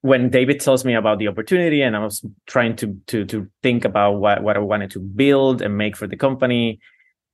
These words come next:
this is something that we all have experienced together. I know these dancers and, and, and, and, and so I started building this piece and, uh, which is called Daniel. Um,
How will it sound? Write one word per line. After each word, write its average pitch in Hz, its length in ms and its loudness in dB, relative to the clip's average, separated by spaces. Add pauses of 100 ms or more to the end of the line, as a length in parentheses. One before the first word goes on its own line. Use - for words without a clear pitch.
this 127 160 -2
is 131 140 0
something 123 320 0
that 107 100 2
we 110 300 -2
all 117 680 2 (720)
have 123 160 0
experienced - 480 -4
together. - 500 -6 (400)
I 95 140 0
know 113 240 2
these 113 180 -4
dancers 104 1000 0
and, 95 220 -2
and, 95 240 -4
and, 98 260 -6
and, 98 280 -4
and 110 140 -4
so 104 140 0
I 104 40 2
started 110 300 -4
building 107 280 0
this 101 160 -8
piece 139 360 0
and, 98 280 -4
uh, 98 280 -2
which 101 220 -6
is - 180 -6
called 104 300 -2
Daniel. 101 440 -2 (460)
Um, 92 840 -2